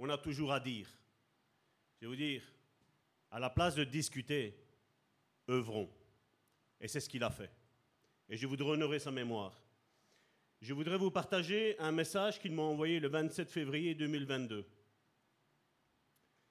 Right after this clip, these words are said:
Excellent dimanche à chacun et à chacune. Que Dieu vous bénisse tous. Lisez attentivement, s'il vous plaît, ce qui suit. Bonne réflexion.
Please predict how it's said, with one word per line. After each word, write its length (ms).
Excellent 420
dimanche 440
à 60
chacun 540
et 120
à 80
chacune. 560
Que 80
Dieu 200
vous 160
bénisse 400
tous. 560
Lisez 440
attentivement, 720
s'il 220
vous 100
plaît, 180
ce 120
qui 180
suit. 500
Bonne 280
réflexion. 680